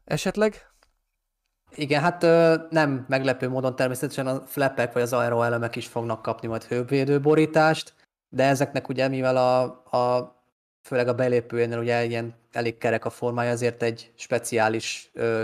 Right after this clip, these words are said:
Speaker 2: kialakítású hővédő elemet kellett kitalálni erre, tehát természetesen ezzel is számolt a SpaceX, és egy ilyen remek, ö, kis konstrukciót sikerült, ö, kitalálniuk, és tényleg annyira szép letisztult forma-, formája van ennek is, pedig ez még csak egy teszt verzió, ha úgy vesszük.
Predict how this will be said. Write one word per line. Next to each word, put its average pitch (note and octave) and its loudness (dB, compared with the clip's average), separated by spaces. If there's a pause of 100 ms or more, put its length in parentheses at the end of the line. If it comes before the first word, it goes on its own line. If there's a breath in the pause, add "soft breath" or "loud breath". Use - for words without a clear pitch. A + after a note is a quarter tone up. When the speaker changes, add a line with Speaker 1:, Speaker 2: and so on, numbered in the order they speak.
Speaker 2:
kialakítású A#2 -2
hővédő A#2+ 0
elemet A#2 0
kellett A#2 -2
kitalálni C3+ -2
erre, C#3+ 0 (180)
tehát B2 0
természetesen A#2+ -2
ezzel A#2 -2
is A2+ -2
számolt A2+ -2
a A#2 0
SpaceX, D3 0 (580)
és B2+ -6
egy B2 -2
ilyen A#2+ 2
remek, A2+ 0
ö, A#2 2
kis - -10
konstrukciót A#2+ -4
sikerült, A#2+ -6
ö, A#2+ -4
kitalálniuk, C#3+ -2
és B2 -4
tényleg B2 -4
annyira A#2 -2
szép A#2 -2
letisztult A#2+ -4
forma-, A#2+ -2
formája C3+ 2
van B2 2
ennek B2+ -2
is, C3 -4
pedig B2 0
ez A#2+ 0
még B2 -2
csak - -8
egy A#2 0
teszt - -2 (140)
verzió, A#2 0
ha A#2 0
úgy A#2+ 0
vesszük. C3 -2